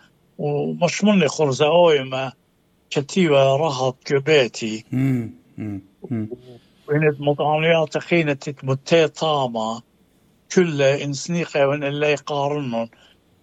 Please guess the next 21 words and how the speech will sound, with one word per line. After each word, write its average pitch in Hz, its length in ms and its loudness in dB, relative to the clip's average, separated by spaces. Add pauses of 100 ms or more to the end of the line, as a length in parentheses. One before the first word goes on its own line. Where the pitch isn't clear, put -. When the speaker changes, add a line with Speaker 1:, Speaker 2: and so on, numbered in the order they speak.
(420)
Speaker 1:
فبدا 165 600 0
أرخى 170 760 0 (480)
أنا 160 200 -6
خشون، 160 600 -6 (600)
آه، 135 500 0
برشة 156 520 2
وخمزون 151 720 2
أخورة. 95 400 -14
إن 120 360 -12
سنيقو-، 143 540 -4 (360)
سنيقويات 160 840 0
يملا 151 320 -4 (460)
أن 196 240 2
خرزة 170 680 0
شابيرة 156 680 0 (140)
مقروط 147 640 -4
لن 135 280 2 (1800)
بود 151 240 0
أرخى 156 360 0
تخيوتي 147 640 0
أستراليا. 131 880 0